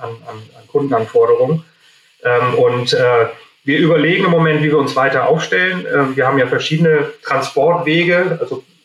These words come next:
man muss dazu sagen, m-, fast alle nutzen unterschiedliche Systeme für den L-K-W-Bereich beispielsweise oder für globale Luft- und Seetransporte. Ähm, wir haben für uns entschieden, auch nach vorne, dass wir, ähm,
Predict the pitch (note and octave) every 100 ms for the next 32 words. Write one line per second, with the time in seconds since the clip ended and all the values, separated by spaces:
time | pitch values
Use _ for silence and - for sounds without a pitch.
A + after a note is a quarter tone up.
0 | E3+ C3+ D3+ D3 C#3+ E3+ D#3 C#3+ C#3+ B2+
1 | C3+ C3+ C3 - - D#3 - - D3 F3
2 | F3 - - _ - D3+ D3+ D3 D3 D#3
3 | C#3+ C#3 C#3 C3+ B2 - C3+ C3 C3 A#2+
4 | C3 E3 D3+ D3+ D3+ D3 C#3+ D3 D3 -
5 | _ _ _ _ - C#3 - C#3+ - C3+
6 | C3 C3+ C3 B2+ B2 C3+ B2+ B2+ A#2+ B2+
7 | C3 B2+ B2 B2 A#2 C#3+ C#3+ D#3+ D#3+ D3+
8 | D3+ D#3 D3+ - _ _ _ - B2+ C3
9 | B2+ A#2 C3 C3+ C3+ C3 B2+ - C3 C#3
10 | D#3 C#3 - C#3+ C3+ B2 B2+ A#2+ - B2+
11 | C#3 C3 B2 - A#2+ A#2+ A#2+ - _ _
12 | _ _ B2 A#2+ A#2 A#2